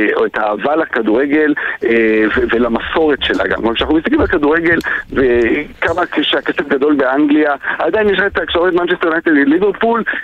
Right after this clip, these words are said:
אה, בטח ה-, אנחנו, שאולי יש לנו קצת יותר ניסיון, אנחנו נזכרים בימים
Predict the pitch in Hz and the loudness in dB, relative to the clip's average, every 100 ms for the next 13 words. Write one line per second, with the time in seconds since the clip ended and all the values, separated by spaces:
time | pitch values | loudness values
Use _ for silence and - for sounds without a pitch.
0 | - 135 - 175 180 156 135 127 123 120 | 0 0 0 -2 -2 0 0 0 0 -2
1 | 123 - 131 143 156 160 156 - 127 123 | -2 -2 0 0 0 0 2 2 0 0
2 | 123 135 - 156 143 143 - 151 180 151 | 0 -2 0 0 2 0 0 0 0 0
3 | 147 131 135 131 160 151 139 156 | 0 -2 0 0 2 2 2 2